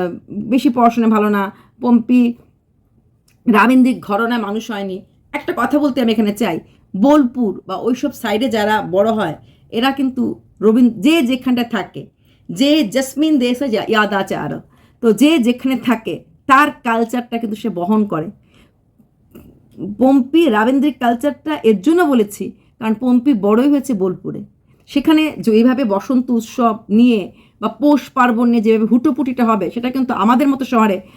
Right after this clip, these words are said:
বা পম্পির মতো শহরে, আহ, হবে না। যেমন পম্পি তার জন্য শাশুড়ি মাকে বলে দিয়েছে লিচু নিয়ে আসতে,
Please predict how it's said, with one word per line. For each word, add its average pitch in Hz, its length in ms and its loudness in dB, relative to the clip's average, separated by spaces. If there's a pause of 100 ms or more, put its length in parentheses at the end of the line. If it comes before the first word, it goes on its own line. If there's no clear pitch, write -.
(140)
বা - 80 -10
পম্পির 269 420 2
মতো 294 180 2
শহরে, 220 400 0 (360)
আহ, 170 260 -6
হবে 233 280 2
না। 160 120 -6 (360)
যেমন 269 220 2
পম্পি 262 280 0
তার 240 160 2
জন্য 254 160 2
শাশুড়ি 240 340 0
মাকে 240 200 2
বলে 233 180 2
দিয়েছে 233 360 -2 (300)
লিচু 330 320 4
নিয়ে 254 200 2
আসতে, 185 420 -8